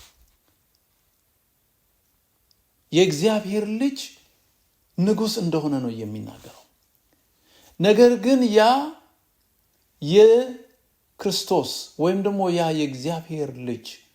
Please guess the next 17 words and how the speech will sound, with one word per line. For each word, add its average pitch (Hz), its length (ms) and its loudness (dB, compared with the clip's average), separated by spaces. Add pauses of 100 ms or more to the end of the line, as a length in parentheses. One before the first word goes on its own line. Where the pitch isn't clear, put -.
(440)
ንጉስ 180 300 -4
የሆነው 196 260 -4
ወደዚህ 165 340 -4
ምድር 147 200 -4
እንደሚመጣ 135 500 -6 (100)
ነው። - 140 -20 (1200)
የተመረጠው 233 880 2 (280)
ወይም 139 240 -2
ደግሞ 156 240 0
the 156 120 -6
anointed 156 560 -4
one 107 200 -4 (100)
ወይም 139 220 -4
the 165 100 -4
chosen 185 360 -4
one፣ 117 180 -4
የተመረጠ፣ 165 480 -4